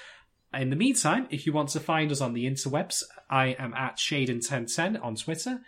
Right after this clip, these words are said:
and at curious cat dot M E forward slash Shaden if you would like to ask me anything in particular. Um, if you ask me, you know, what you can get me from the bar, that would be particularly great as well. So please feel free to send that way. If you like, you know, the alcohol version of coffee, the, uh, you know, donation site,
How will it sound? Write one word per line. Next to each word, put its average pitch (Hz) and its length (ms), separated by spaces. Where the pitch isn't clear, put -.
and 160 220
at 143 100
curious 127 380
cat 117 220
dot 110 120
M 107 100
E 101 220
forward 101 280
slash - 300
Shaden 160 320
if 117 200
you 120 80
would 110 80
like 104 200
to 113 120
ask - 160
me 110 100
anything 156 400
in 139 240
particular. 143 560
Um, 120 400
if 139 160
you 123 140
ask 131 260
me, 135 60
you 123 120
know, 117 200
what 123 260
you 120 80
can 110 80
get 127 180
me 123 80
from 113 220
the 110 60
bar, 170 420
that 131 160
would 131 100
be 123 120
particularly 117 460
great 95 260
as 98 120
well. 104 200
So 110 240
please 208 220
feel 175 160
free 160 180
to - 140
send 117 240
that 107 120
way. 104 300
If - 20
you 226 100
like, 175 240
you 160 60
know, 135 260
the 143 140
alcohol 156 380
version 127 320
of 110 120
coffee, 113 420
the, 107 240
uh, 113 140
you 117 80
know, 107 140
donation 110 500
site, 95 400